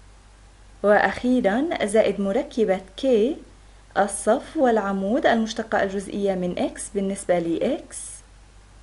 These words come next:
ناقص المشتقة الجزئية بالنسبة ل Y من ناقص Y.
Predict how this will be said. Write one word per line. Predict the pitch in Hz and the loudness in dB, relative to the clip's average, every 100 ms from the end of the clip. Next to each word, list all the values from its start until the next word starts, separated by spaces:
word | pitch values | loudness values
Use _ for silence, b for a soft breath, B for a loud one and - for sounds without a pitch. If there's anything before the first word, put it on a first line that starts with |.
| - - - - - - - - - - - - - - - - - - - - - - - - - 208 | -20 -20 -20 -20 -20 -20 -20 -20 -20 -20 -20 -20 -20 -20 -20 -20 -20 -20 -20 -20 -20 -20 -20 -20 -8 0
ناقص | 214 226 226 226 208 311 - - 214 | 4 4 2 2 0 0 -4 -2 2
المشتقة | 214 208 202 196 - - - - - 185 220 311 - - - - - - - - - - - - - - - - | 2 2 -2 -4 -6 -6 -8 -8 -6 0 0 0 -8 -20 -20 -20 -20 -20 -20 -20 -20 -20 -20 -20 -20 -20 -8 0
الجزئية | 208 214 190 180 180 - - 240 254 196 160 156 - - - - - - - - - - - - - - | 2 2 0 -6 -8 -10 -6 -2 0 2 0 -4 -12 -20 -20 -20 -20 -20 -20 -20 -20 -20 -20 -20 -20 -16
بالنسبة | 165 208 208 233 - 190 | 2 2 2 -2 2 2
ل | 180 185 185 | 4 0 0
Y | 214 226 294 339 - 214 | 2 2 0 -4 -6 -2
من | 214 208 180 - 190 | 0 0 -2 -4 -2
ناقص | 214 240 - 160 156 - - 175 | -2 -2 -2 -4 -4 -10 -10 -4
Y. | 202 247 190 | 0 2 2